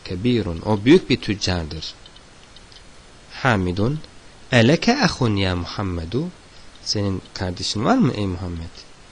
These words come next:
Muhammedun, naam, evet, li ahun vahidun, benim bir kardeşim var. İsmuhu Usametu, onun adı Üsame'dir. Ve huve ma'i huna fil Medinetil Munevvereti,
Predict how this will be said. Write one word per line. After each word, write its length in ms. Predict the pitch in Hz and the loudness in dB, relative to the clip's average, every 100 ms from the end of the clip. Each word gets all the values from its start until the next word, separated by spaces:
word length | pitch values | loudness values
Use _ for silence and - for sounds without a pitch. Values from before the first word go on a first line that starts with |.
| - - - - | -20 -20 -14 -10
Muhammedun, 760 | 98 120 104 87 92 127 175 - - - - - - | -4 0 0 0 -2 -2 -4 -10 -20 -20 -20 -20 0
naam, 340 | 190 208 101 92 - - - | 4 4 4 0 -8 -10 -2
evet, 340 | 165 - - - 110 | 0 -2 -8 -8 0
li 440 | 123 139 120 - | 6 8 8 4
ahun 420 | 110 - 135 151 | 0 -2 -2 0
vahidun, 580 | 127 101 - 87 85 85 | 0 -2 -4 -6 -6 -4
benim 280 | 90 104 98 | -4 -2 -4
bir 60 | |
kardeşim 600 | 92 101 92 92 - 90 | -4 -6 -4 -6 -6 -8
var. 100 | 78 - - - - - - - - | -10 -16 -20 -20 -20 -20 -20 -2 4
İsmuhu 640 | 202 - 117 107 117 185 - | 4 4 4 4 4 2 0
Usametu, 680 | 101 - 107 90 82 - | -2 0 0 -2 -6 -8
onun 220 | - 110 | -4 -2
adı 200 | 107 101 | -2 -2
Üsame'dir. 640 | 127 - 120 120 117 95 78 - - - - - - - - | 0 2 2 2 0 -4 -12 -16 -20 -20 -20 -20 -20 -8 0
Ve 40 | |
huve 300 | 113 117 107 | 4 6 6
ma'i 500 | 98 110 120 151 175 | 6 6 6 4 0
huna 440 | 135 143 123 117 117 - - | 0 0 0 0 -4 -8 -6
fil 100 | 98 | -4
Medinetil 640 | 92 90 123 127 - 196 | -2 2 4 4 2 2
Munevvereti, 760 | 180 110 92 92 82 - 92 | 4 4 2 0 -2 -6 -8